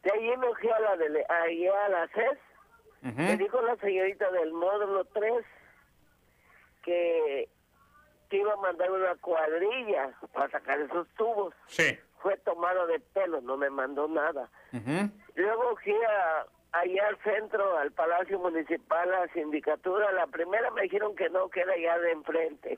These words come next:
Speaker 1: Fui, me tomaron los datos también, pero nadie me dio ningún papel.
Speaker 2: Sí.
Speaker 1: Y me dijeron, "Sí", dice, "le vamos a ayudar". Hasta ahorita, señor.
Speaker 2: Nadie
Speaker 1: Hace,
Speaker 2: le ha ayudado.
Speaker 1: hace, hace quince días vinieron dos de la cespe.
Speaker 2: Ajá.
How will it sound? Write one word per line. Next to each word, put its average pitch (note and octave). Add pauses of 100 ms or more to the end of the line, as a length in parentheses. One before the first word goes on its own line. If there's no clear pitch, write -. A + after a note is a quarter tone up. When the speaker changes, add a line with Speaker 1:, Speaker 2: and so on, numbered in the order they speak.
Speaker 1:
Fui, G#3 (520)
me F3
tomaron F3+ (160)
los C#3+
datos E3
también, F3+
pero C#3+
nadie G3
me F#3+
dio F3+
ningún D3+
papel. F#3+ (120)
Speaker 2:
Sí. B2+ (640)
Speaker 1:
Y F#4
me F#3+
dijeron, F#3
"Sí", B3
dice, B3+
"le G3
vamos G3
a -
ayudar". D3 (340)
Hasta G3
ahorita, G3
señor. D3 (600)
Speaker 2:
Nadie C3
Speaker 1:
Hace, C3
Speaker 2:
le C3+
ha -
ayudado. C3 (640)
Speaker 1:
hace, G#3+
hace B3
quince C4
días A#3
vinieron A3+
dos E3
de F#3+
la F#3
cespe. - (220)
Speaker 2:
Ajá. D3